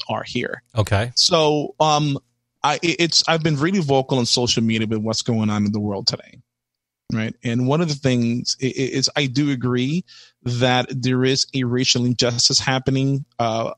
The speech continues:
Speaker 1: around the nation. There is. I don't know if it's systemic because I don't think it's trained. I don't think people, some people do it willingly, but then t-, and other people, it is in their hearts and they're in positions where they are given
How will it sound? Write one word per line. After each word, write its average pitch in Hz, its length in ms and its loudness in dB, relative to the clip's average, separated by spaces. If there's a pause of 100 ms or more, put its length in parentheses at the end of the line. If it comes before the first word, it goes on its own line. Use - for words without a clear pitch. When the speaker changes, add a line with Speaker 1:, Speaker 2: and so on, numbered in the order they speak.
(440)
Speaker 1:
around 127 340 2
the 110 120 0
nation. 127 460 0 (480)
There 123 160 0
is. 143 320 0 (420)
I 202 80 4
don't 247 80 4
know 214 80 2
if 175 140 0
it's 147 100 6
systemic - 560 2
because 156 240 2
I 156 80 4
don't 170 160 0
think 156 160 0
it's - 160 2
trained. 131 600 -2
I 131 80 2
don't 135 120 -2
think 127 140 0
people, 127 420 0 (220)
some 185 320 6
people 160 300 2
do 135 240 0
it 120 100 0
willingly, 131 360 0
but 147 120 0
then 151 140 2
t-, - 200 4
and 156 160 2 (180)
other 185 200 4
people, 190 340 2
it 139 120 4
is 147 160 4
in 135 100 2
their 113 100 0
hearts - 440 -2
and 123 180 0
they're 156 160 4
in 151 80 2
positions 151 580 2
where 135 360 2 (360)
they 147 300 2
are 135 140 4
given 139 500 0